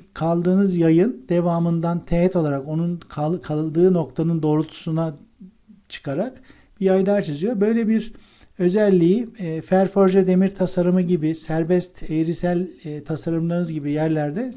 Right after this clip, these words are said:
rahatlıkla kullanabilirsiniz. Peki bu özellik sadece yayda mı var? Hayır arkadaşlar. Tekrar ekrana bir yay çiziyorum.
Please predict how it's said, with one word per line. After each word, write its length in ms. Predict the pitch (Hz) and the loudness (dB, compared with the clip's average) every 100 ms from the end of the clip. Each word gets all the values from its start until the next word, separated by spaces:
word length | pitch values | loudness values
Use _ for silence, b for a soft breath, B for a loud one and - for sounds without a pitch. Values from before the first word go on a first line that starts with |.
| - | -2
rahatlıkla 460 | 175 180 - 196 185 | 0 0 -4 -4 -2
kullanabilirsiniz. 920 | 190 190 190 208 185 147 185 254 - B B B B | 0 2 2 0 -2 -4 -4 -4 -10 B B B B
Peki 280 | 196 196 220 | -2 -2 -2
bu 120 | 226 | 0
özellik 400 | 214 226 233 226 | 0 0 0 -2
sadece 320 | - 220 220 | -2 -2 0
yayda 460 | 233 208 208 214 233 | 0 0 2 2 2
mı 140 | 208 | 4
var? 200 | 165 226 | 4 0
Hayır 240 | 196 214 226 | 0 2 2
arkadaşlar. 800 | 165 - 143 143 120 196 254 - | 2 0 -2 -4 -2 -4 -4 -4
Tekrar 360 | 214 214 202 | -4 0 0
ekrana 440 | 190 185 180 175 165 | 0 0 0 0 -2
bir 60 | |
yay 240 | 170 175 180 | -2 -2 -2
çiziyorum. 640 | - 156 156 147 175 | -6 -6 -4 -2 -4